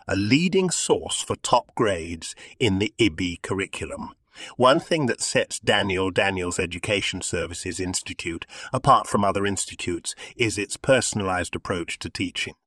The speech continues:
They offer bone to one tutoring and online learning from the comfort of your home.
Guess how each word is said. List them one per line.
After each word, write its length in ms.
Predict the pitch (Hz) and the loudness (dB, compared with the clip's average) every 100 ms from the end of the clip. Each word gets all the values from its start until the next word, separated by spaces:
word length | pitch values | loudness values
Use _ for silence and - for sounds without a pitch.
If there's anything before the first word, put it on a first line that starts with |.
| _ _ _ _ - | _ _ _ _ 0
They 140 | 110 | 2
offer 280 | 95 - 104 | 2 2 0
bone 480 | 110 90 76 78 80 _ _ - | 2 0 -2 -14 -18 _ _ -6
to 100 | 107 | -2
one 340 | 92 104 113 | 2 4 2
tutoring 640 | 113 117 98 - 107 110 107 - | 0 -2 -2 -2 -4 -6 -6 -8
and 160 | 113 - | -6 0
online 520 | 98 101 101 90 95 | 2 2 0 0 0
learning 420 | 90 82 80 80 | -2 -4 -8 -10
from 160 | - 92 | -10 -10
the 100 | 85 | -6
comfort 460 | - 87 - - | -4 -4 -6 -8
of 100 | 87 | -8
your 200 | 90 80 | -6 -6
home. 380 | - 80 82 71 | -4 -6 -8 -16